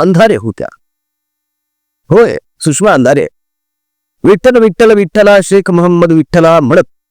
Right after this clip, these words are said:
वारीमध्ये फेर धरून नाचत होते. या त्याच सुषमा अंधारे ज्या आपल्या साधू संतांवर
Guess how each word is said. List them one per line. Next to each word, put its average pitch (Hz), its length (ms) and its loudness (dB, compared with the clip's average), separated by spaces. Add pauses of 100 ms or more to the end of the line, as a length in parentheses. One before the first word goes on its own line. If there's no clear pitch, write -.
(680)
वारीमध्ये 131 520 0 (500)
फेर 175 220 2
धरून 131 320 -2
नाचत 190 180 -2
होते. - 240 -12 (1080)
या 247 60 2 (160)
त्याच 233 260 -2
सुषमा 196 420 -2
अंधारे 117 340 0 (840)
ज्या 175 220 2
आपल्या 160 280 0
साधू 156 260 0
संतांवर 147 500 0